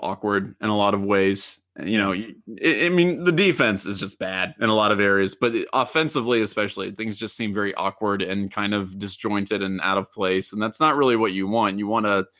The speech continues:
you know, I always harp on this, but you want a theme, you want a ni-, a centralized idea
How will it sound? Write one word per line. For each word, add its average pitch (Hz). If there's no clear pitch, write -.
you -
know, 87
I 95
always 107
harp 90
on 90
this, 87
but -
you 104
want 104
a -
theme, 101
you 98
want 101
a 92
ni-, 90
a 95
centralized 101
idea 95